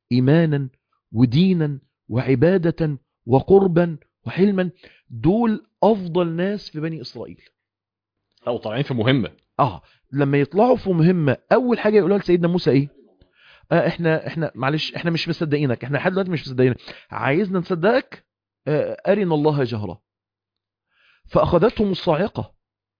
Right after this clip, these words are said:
Speaker 1: فورًا.
Speaker 2: أنا، أنا، أنا مست-، يعني أنا مستحضرني حال سيدنا موسى بجد، والله بيصعب عليا جدًا. يعني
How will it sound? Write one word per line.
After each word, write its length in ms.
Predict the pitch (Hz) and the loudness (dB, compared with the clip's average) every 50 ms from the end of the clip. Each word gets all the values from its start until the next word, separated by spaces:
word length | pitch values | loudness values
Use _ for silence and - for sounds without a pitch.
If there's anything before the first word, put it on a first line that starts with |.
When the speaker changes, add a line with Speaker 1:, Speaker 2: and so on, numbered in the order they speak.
| _ _ _ _ | _ _ _ _
Speaker 1:
فورًا. 500 | - 175 202 254 233 185 123 95 87 - _ _ _ _ _ _ _ - - _ _ - | 2 2 4 4 2 0 -2 -4 -8 -12 _ _ _ _ _ _ _ -20 -20 _ _ -8
Speaker 2:
أنا، 220 | 95 104 73 82 | -8 -6 -6 -6
أنا، 260 | 98 104 104 - - 92 | -6 -6 -8 -8 -8 -8
أنا 140 | 101 95 | -8 -8
مست-، 480 | 92 90 80 - 98 98 - - _ _ - | -8 -10 -12 -12 -14 -14 -14 -16 _ _ -16
يعني 240 | 95 87 87 82 85 | -14 -12 -12 -10 -10
أنا 260 | 95 98 95 90 87 _ _ | -10 -10 -10 -10 -12 _ _
مستحضرني 920 | 92 87 - - - 87 92 101 139 147 160 151 147 147 135 - - _ _ _ _ _ _ _ _ _ _ _ _ _ | -18 -18 -14 -14 -14 -12 -4 -2 0 2 2 2 2 0 -2 -4 -10 _ _ _ _ _ _ _ _ _ _ _ _ _
حال 380 | - - - - 135 160 175 - | -10 -8 -4 -2 0 0 0 0
سيدنا 260 | - 131 135 135 120 | 0 0 0 2 0
موسى 240 | 113 113 - - - _ _ _ _ _ _ _ _ _ _ _ _ _ _ | 0 -2 -6 -8 -16 _ _ _ _ _ _ _ _ _ _ _ _ _ _
بجد، 220 | 110 104 123 143 151 | -2 -2 2 2 2
والله 420 | 131 120 135 139 107 - 85 85 | 4 4 2 2 0 -4 -10 -12
بيصعب 300 | 85 87 113 - 156 117 | -10 -8 -6 -4 -4 -2
عليا 120 | 110 127 | 0 0
جدًا. 280 | 131 127 135 120 90 - _ _ _ _ _ _ _ | 0 0 -2 -4 -6 -10 _ _ _ _ _ _ _
يعني 320 | - 104 95 98 92 - | -8 -6 -6 -6 -10 -12